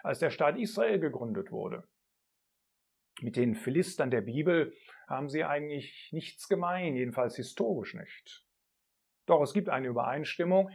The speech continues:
das ist vielleicht der Ursprung des Namens, aber das ist besonders ihr Charakter. Die Philister an sich sind ein Volk aus Kreta, ähm, haben aber auch eine Verbindung zu Ägypten. Denn erste Mose zehn, Vers sechs und vierzehn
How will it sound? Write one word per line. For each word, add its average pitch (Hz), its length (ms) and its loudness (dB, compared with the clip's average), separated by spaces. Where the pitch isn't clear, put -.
das - 140 -8
ist 127 100 -8
vielleicht 143 340 2
der 135 140 2
Ursprung 156 400 0
des 151 160 0
Namens, 196 760 2
aber 135 160 -4
das 131 140 -2
ist - 100 -6
besonders 120 480 -2
ihr 123 180 -2
Charakter. - 680 -8
Die 113 80 -4
Philister 135 480 2
an 127 120 -2
sich 185 240 2
sind 127 140 -4
ein 110 160 0
Volk 131 240 2
aus 117 220 0
Kreta, 196 600 2
ähm, 143 380 0
haben 185 260 6
aber 175 180 6
auch 151 120 4
eine 160 200 2
Verbindung 160 540 2
zu 220 180 2
Ägypten. 160 760 6
Denn 135 120 0
erste 147 300 0
Mose 143 360 0
zehn, 170 460 0
Vers 139 360 -2
sechs 160 320 -2
und 156 140 -4
vierzehn 202 560 2